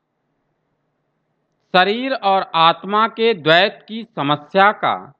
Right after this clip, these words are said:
समाधान दार्शनिकों ने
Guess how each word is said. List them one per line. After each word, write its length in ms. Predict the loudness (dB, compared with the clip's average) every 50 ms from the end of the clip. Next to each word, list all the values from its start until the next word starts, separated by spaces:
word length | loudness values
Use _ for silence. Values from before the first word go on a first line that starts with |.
| _ _ _ _ _ _ _ -2
समाधान 920 | 0 2 4 4 4 2 2 -2 0 2 4 4 4 4 0 -4 -10 -14 -20 _ _ _ _ _ _ _ _ _ -8
दार्शनिकों 880 | -2 2 2 4 4 2 0 -4 -8 -8 -8 -8 -6 -4 -4 -2 -2
ने 340 | -2 0 0 0 -2 -4 -6